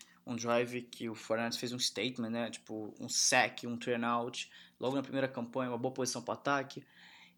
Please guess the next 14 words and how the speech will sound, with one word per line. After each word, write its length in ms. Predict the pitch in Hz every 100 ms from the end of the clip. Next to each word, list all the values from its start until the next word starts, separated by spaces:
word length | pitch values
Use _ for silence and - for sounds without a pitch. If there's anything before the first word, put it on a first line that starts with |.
| _ -
E 560 | 156 151 151 147 147 -
aí 160 | 139 147
a 40 |
gente 440 | 156 156 - 180 - _ _ -
tem 120 | 165
que 120 | 156 -
destacar 520 | - - 170 165 156
também 300 | 175 165 175
que 420 | 170 196 202 127 - _
os 100 | 131
quarenta 360 | 127 127 135 135
e 20 |
um 80 | 139
pontos, 600 | 139 131 175 - -